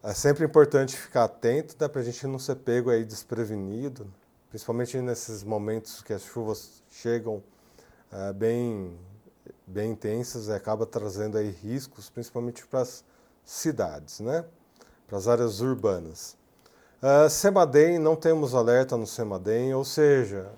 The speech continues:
né, como o Alexandre comentou, apesar da gente ter essas condições de chuva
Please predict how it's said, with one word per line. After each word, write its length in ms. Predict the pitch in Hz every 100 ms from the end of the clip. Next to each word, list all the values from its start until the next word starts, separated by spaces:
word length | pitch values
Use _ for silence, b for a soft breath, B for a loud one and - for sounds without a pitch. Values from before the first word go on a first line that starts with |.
| -
né, 140 | 120
como 220 | 120 131 135
o 20 |
Alexandre 560 | 131 127 - 131 131
comentou, 580 | 131 139 139 131 120 110 B B B
apesar 360 | - 123 139 151
da 140 | 151
gente 240 | 135 131
ter 120 | - -
essas 220 | - 120
condições 680 | 131 123 107 - 123 127
de 80 | 113
chuva 580 | 104 - 131 135 107 92